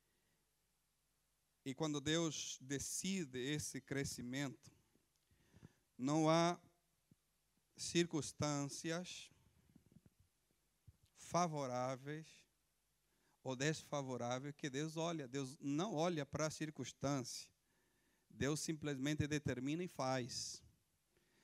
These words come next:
Deus não tá atrelado a ele trabalhar se você tá bom, você tá fixe, você tá,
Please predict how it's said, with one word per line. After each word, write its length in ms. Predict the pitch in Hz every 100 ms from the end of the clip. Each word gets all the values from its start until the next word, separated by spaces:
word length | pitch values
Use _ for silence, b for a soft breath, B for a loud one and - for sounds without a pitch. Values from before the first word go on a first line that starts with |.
| b
Deus 220 | 117 170
não 120 | 175
tá 180 | 170 180
atrelado 680 | 180 180 160 151 175 196 180
a 80 | 170
ele 160 | 185
trabalhar 800 | 180 180 175 165 151 156 170 185
se 560 | 175 - - - 190 196
você 340 | 180 165 -
tá 220 | 170 165 147
bom, 540 | 127 156 180 190 202
você 340 | 180 160 170
tá 180 | 160 160
fixe, 400 | 143 - 185 175
você 300 | 160 151 165
tá, 300 | - 170 165